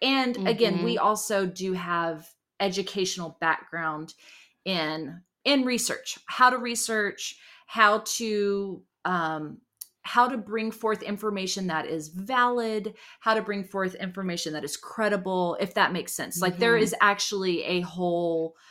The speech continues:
Speaker 1: um, what's the word I'm looking for? Like, there's a, there's a proper way to research.
Speaker 2: Mm-hmm.
Speaker 1: So,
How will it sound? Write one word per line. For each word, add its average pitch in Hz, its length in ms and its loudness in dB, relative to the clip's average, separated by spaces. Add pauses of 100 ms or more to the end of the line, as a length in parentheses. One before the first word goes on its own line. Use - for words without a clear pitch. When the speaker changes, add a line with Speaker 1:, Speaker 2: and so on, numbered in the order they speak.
(280)
Speaker 1:
um, 156 640 -2 (460)
what's 277 280 -6
the 240 80 -6
word 185 380 -4
I'm 165 180 -8
looking 156 240 -10
for? 147 240 -8
Like, 165 200 -2
there's 247 220 4
a, 208 260 2
there's 254 180 2
a 185 160 2
proper 185 520 2
way 170 580 -2 (320)
to 196 260 0
research. - 720 -4 (500)
Speaker 2:
Mm-hmm. 190 220 4
Speaker 1:
So, 214 640 6